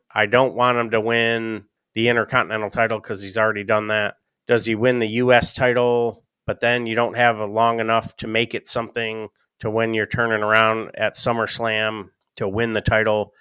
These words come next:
and someone's gotta beat him in order, you know, to get the title off him to go after. So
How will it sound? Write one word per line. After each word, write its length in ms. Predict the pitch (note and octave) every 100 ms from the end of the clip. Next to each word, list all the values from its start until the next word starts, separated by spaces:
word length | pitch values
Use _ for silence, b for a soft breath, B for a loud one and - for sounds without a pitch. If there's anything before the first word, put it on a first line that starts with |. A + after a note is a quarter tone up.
| b -
and 180 | A2+ G#2
someone's 360 | C#3+ B2+ A2+ A2+
gotta 200 | G#2+ G2+
beat 360 | G2 D#3 -
him 460 | A#2+ G2+ G2 F#2 - _ _
in 160 | A2 G#2+
order, 480 | A2 G#2+ G#2 F#2+ _ _ _
you 140 | A2+ G2+
know, 120 | G2
to 140 | -
get 180 | G2+ A2
the 80 | G#2+
title 320 | - A#2 G#2
off 220 | G#2+ G#2
him 160 | A2 G2+
to 120 | - G2
go 440 | G#2 G2 F#2+ E2
after. 520 | A2 G#2+ - G#2 F#2 -
So 380 | A2 G2+ F#2